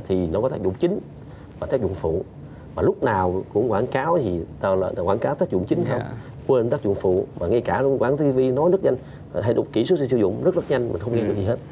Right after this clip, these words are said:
Speaker 2: <laughs>
Speaker 1: Thì chính cái đó rất là nguy hiểm. Thường là tác thuốc đối với paracetamol thì uống nó giảm đau, mà nó hạ, nó hạ, hạ sốt luôn. Mà nó tác dụng phụ là nó, nó uống lâu dài,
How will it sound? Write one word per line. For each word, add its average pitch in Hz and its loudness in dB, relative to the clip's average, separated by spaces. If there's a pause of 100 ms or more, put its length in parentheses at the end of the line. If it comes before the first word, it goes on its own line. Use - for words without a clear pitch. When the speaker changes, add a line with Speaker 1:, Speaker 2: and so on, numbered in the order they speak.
Speaker 2:
<laughs> 107 0
Speaker 1:
Thì 95 4
chính 254 2
cái 220 4
đó 185 4
rất 180 4
là 170 6
nguy 123 4
hiểm. 98 2 (500)
Thường 120 4 (420)
là 95 -2 (880)
tác - -2
thuốc 175 4 (460)
đối 180 4
với 123 4
paracetamol 123 2
thì 107 0
uống 202 6
nó 196 4
giảm 135 2
đau, 120 0 (280)
mà 92 0
nó 107 2
hạ, 120 -2 (240)
nó 139 2
hạ, 107 -2
hạ 101 -2
sốt 160 0
luôn. 120 2 (460)
Mà - -4
nó 95 2
tác 175 -4
dụng 98 2
phụ 98 2
là 98 0
nó, 110 2
nó - -2
uống 190 6
lâu 127 4
dài, 90 2